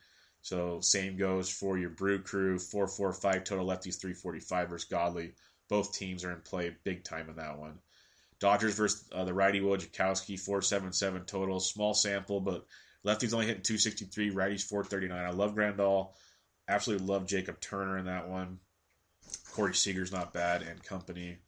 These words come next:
Keep them all in mind. But those are your main building blocks on your evening slate.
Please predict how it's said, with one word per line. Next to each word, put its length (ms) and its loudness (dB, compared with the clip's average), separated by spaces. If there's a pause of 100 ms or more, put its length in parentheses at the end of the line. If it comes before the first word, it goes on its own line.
(480)
Keep 200 -6
them 200 -2
all 220 0
in 200 -16
mind. 500 -4 (840)
But 80 -6
those 160 2
are 40 2
your 80 2
main 300 -2
building 340 2
blocks 460 4
on 140 0
your 160 -4
evening 340 -2
slate. 600 2